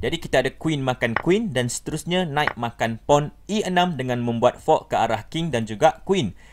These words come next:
Dan dalam posisi ini, putih akan mempunyai kelebihan dua pawn dan satu exchange.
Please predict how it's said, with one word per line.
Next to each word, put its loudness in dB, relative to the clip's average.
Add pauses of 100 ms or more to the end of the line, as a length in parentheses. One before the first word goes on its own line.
Dan 4
dalam 4
posisi 0
ini, 2
putih -2
akan -4
mempunyai -6
kelebihan -8
dua -2
pawn 2 (160)
dan 2
satu 0
exchange. -4